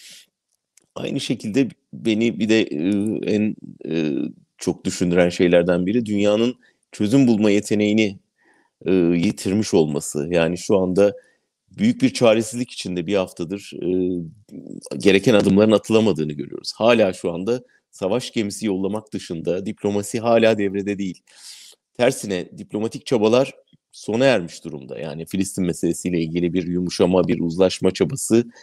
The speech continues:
bu atakla tamamen, bu savaşla tamamen yok olmuş gibi görünüyor. Ve bu hepimizi kaygılandırmalı. Yani dünya, ıı,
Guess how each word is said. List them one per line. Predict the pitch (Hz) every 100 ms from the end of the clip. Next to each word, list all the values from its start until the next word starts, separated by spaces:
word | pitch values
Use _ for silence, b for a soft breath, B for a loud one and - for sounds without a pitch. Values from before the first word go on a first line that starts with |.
| B B 104
bu | 107
atakla | 113 98 110 113 -
tamamen, | 113 104 107 101 80 - _ -
bu | 87
savaşla | 90 90 - 98
tamamen | 101 98 98 85
yok | 80 -
olmuş | 73 73 -
gibi | - 71 69 b b _
görünüyor. | 90 80 78 85 104 - B B B B -
Ve | 90 101 107 - -
bu | 85 82 123 151 151 -
hepimizi | 131 139 123 127
kaygılandırmalı. | 123 117 110 120 117 113 120 120 98
Yani | 82 87 87
dünya, | 101 110 120 - _
ıı, | _